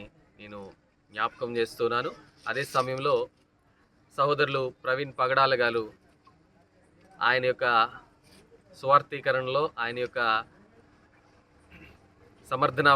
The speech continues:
వాదములో ఆయన ఎంతోమందిని ఆయన పురికొల్పినటువంటి వారుగా ఉన్నారు. కనుక అలాంటి మాదిరిని మనము కూడా అనుసరించగలిగినటువంటి వారంగా మనం ఉండాలి.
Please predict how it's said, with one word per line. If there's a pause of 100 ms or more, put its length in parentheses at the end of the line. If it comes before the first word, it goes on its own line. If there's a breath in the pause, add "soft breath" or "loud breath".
వాదములో (640)
ఆయన (1400)
ఎంతోమందిని (1080)
ఆయన (340)
పురికొల్పినటువంటి
వారుగా
ఉన్నారు. (1300)
కనుక (680)
అలాంటి (360)
మాదిరిని (240)
మనము
కూడా (260)
అనుసరించగలిగినటువంటి
వారంగా (440)
మనం
ఉండాలి.